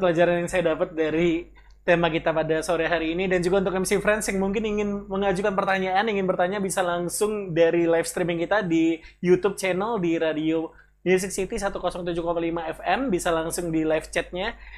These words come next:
Diajukan pertanyaannya yang insya Allah di sesi kedua, nanti di sesi Q and A,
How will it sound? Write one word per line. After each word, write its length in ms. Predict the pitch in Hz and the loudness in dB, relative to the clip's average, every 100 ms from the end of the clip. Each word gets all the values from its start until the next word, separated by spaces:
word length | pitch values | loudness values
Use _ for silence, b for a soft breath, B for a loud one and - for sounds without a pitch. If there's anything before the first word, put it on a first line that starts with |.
| B | B
Diajukan 400 | 175 208 220 226 | 6 6 8 6
pertanyaannya 580 | 220 214 208 202 208 233 | 6 4 2 0 0 0
yang 200 | 220 208 233 | 0 -2 -4
insya 240 | 220 233 | 0 4
Allah 400 | 196 202 233 226 | 4 6 4 4
di 80 | 170 | 0
sesi 240 | 160 175 170 | 0 -2 0
kedua, 400 | 175 180 220 220 | 4 6 6 4
nanti 240 | 165 185 | -2 -2
di 80 | 165 | -2
sesi 320 | 170 156 160 | -4 -4 -4
Q 40 | 160 | -4
and 160 | 160 | -4
A, 120 | 202 | -4